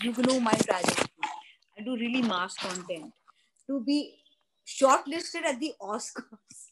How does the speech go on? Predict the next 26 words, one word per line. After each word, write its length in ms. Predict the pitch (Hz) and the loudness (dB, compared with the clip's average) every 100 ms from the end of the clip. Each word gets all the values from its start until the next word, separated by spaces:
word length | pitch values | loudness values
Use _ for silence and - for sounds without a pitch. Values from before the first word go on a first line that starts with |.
| - - | -18 0
<laughs> 40 | |
I 480 | 247 202 208 294 294 | 0 4 8 8 8
don't 220 | 247 262 | 4 6
know 200 | 285 247 240 | 6 6 0
what 180 | 226 | -2
really. 280 | 226 220 214 220 | -2 -4 -4 -2
I 100 | 262 | 2
read 300 | 285 294 247 | 0 0 -4
Sha-, 240 | 311 226 247 | -2 -2 -2
Tahira's 320 | 226 254 277 | 0 0 -2
message 260 | 247 240 254 | -6 -8 -18
three 180 | 233 233 214 | -14 -8 -6
times. 240 | 180 185 _ _ _ _ 277 | -8 -14 _ _ _ _ 6
I 100 | 254 | 10
wanted 320 | 392 269 339 | 10 10 4
to 0 | - | 4
<laughs> 100 | - | 2
check 220 | 254 - | 2 0
if 120 | 285 | -4
it 80 | 269 | 0
was 140 | 269 | 2
Oscars 720 | 254 214 214 - 254 262 262 254 | 2 0 -4 -4 0 2 0 0
or 120 | 240 | 0
it 220 | 226 226 | 0 -2
was, 380 | 226 226 226 202 | -2 -2 -2 -2
um, 240 | 202 185 | -2 -2